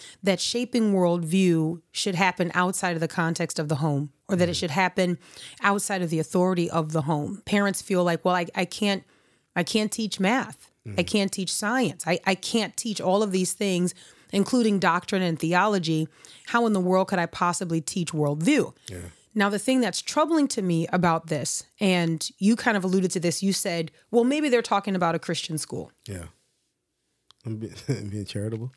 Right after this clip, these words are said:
Speaker 1: I think, I think maybe just a little bit,
Speaker 2: <laughs>
Speaker 1: um, too much, because I, I don't, I
Speaker 2: I
Speaker 1: don't
Speaker 2: mean, 'cause
Speaker 1: think
Speaker 2: I, I, I just would think born again parents, you know, if they're saying that we're leaving our, you know, um, worldview, biblical worldview training to the school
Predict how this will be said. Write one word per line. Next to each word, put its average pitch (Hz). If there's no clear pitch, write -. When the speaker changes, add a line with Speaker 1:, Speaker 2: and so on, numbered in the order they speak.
Speaker 1:
I 240
think, 285
I 269
think 302
maybe 262
just 240
a 202
little 196
bit, 185
Speaker 2:
<laughs> -
Speaker 1:
um, 185
too 180
much, 190
because 220
I, 233
I -
don't, 214
I 202
Speaker 2:
I -
Speaker 1:
don't 180
Speaker 2:
mean, 180
'cause 202
Speaker 1:
think 180
Speaker 2:
I, 180
I, 165
I 170
just 165
would 147
think 147
born 127
again 120
parents, 127
you 127
know, 120
if 117
they're 131
saying 120
that 110
we're 127
leaving 117
our, 110
you 123
know, 107
um, 98
worldview, 110
biblical 110
worldview 107
training 104
to 117
the 90
school 104